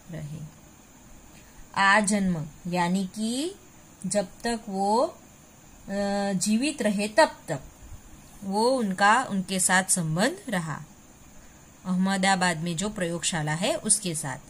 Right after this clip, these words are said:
साथ ही उन्होंने देश में वस्त्र उद्योग की तकनीकी समस्याओं के हल निकालने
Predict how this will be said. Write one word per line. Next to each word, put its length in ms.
साथ 300
ही 120
उन्होंने 440
देश 360
में 160
वस्त्र 400
उद्योग 580
की 220
तकनीकी 480
समस्याओं 640
के 160
हल 280
निकालने 680